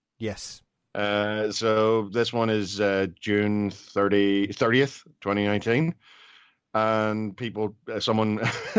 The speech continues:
Speaker 2: I, I do love this. It's, you know, the, the thing that, w-, because Walmart are not a gaming place, they just ha-, s-, games are one of the, one of the things they sell. They don't really know about games. So whenever someone asks them, you know, "Could you,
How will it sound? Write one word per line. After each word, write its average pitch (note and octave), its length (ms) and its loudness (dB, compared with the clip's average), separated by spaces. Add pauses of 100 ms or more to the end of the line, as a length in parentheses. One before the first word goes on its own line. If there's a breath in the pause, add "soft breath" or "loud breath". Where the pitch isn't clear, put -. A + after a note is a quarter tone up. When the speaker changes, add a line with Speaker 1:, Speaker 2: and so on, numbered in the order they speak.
Speaker 2:
I, B2+ 240 2
I B2+ 120 2
do D3 140 2
love A#2 180 2
this. A#2 160 -4
It's, A#2+ 260 -12
you C3+ 140 -4
know, G#2 120 0
the, G2 240 -6 (120)
the A2+ 100 0
thing A#2+ 280 0
that, A2+ 140 0 (160)
w-, A2 240 -14
because A2+ 240 0
Walmart G#2+ 460 4 (920)
are G2 280 4
not G2+ 300 2
a G2 80 2
gaming G#2 680 -2
place, A#2 440 0
they G2+ 180 -2
just G2+ 220 -2
ha-, G#2 100 -10 (420 loud breath)
s-, D3 160 -6
games G#2+ 280 2
are - 20 4
one G#2 100 2
of G2+ 200 4
the, G2+ 140 -6
one G2 180 2
of G2 140 0
the F#2+ 100 -6
things G2+ 200 -2
they F#2 120 0
sell. F#2+ 240 0 (220 soft breath)
They A2 100 2
don't C#3 160 4
really A#2 220 4
know G2+ 300 0
about B2 260 0
games. B2+ 480 -2 (580)
So A2+ 160 0
whenever A2 240 0
someone G#2+ 260 -2
asks G2 240 -2
them, G#2+ 300 -4 (560)
you F#2+ 160 -2
know, F2 180 -2 (320)
"Could F#2+ 160 -6
you, G2 80 -2